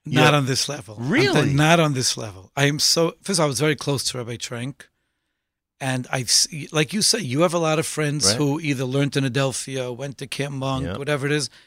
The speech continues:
Speaker 2: He believed in every person. It's, you know, some people say he saw the potential. He didn't
Speaker 1: Mm-hmm.
Speaker 2: see the potential.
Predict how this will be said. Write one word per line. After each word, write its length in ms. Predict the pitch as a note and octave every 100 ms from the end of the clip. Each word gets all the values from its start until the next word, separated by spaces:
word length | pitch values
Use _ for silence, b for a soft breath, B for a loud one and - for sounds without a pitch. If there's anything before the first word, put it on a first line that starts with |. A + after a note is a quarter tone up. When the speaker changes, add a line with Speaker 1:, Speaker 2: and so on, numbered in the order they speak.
| b b b b _ _ _ _ _ _
Speaker 2:
He 240 | - G3
believed 580 | E3+ F#3 E3+ F3 G3+ C#3
in 100 | D3+ -
every 300 | E3 C3+ D#3+
person. 540 | - D#3+ C#3+ - G#2 - _ _ -
It's, 180 | - -
you 100 | D#3
know, 160 | D3 -
some 200 | - F3+
people 200 | F#3 E3
say 180 | D#3 D#3+
he 160 | B2 D#3
saw 460 | - - F3 F3
the 100 | D3+
potential. 640 | C3+ C#3+ C3+ C3 A2+ - F2
He 140 | C3+
didn't 140 | A3 A#3
Speaker 1:
Mm-hmm. 100 | -
Speaker 2:
see 80 | G#3
the 100 | F#3+
potential. 640 | D#3+ D#3 F#3+ - - G#2+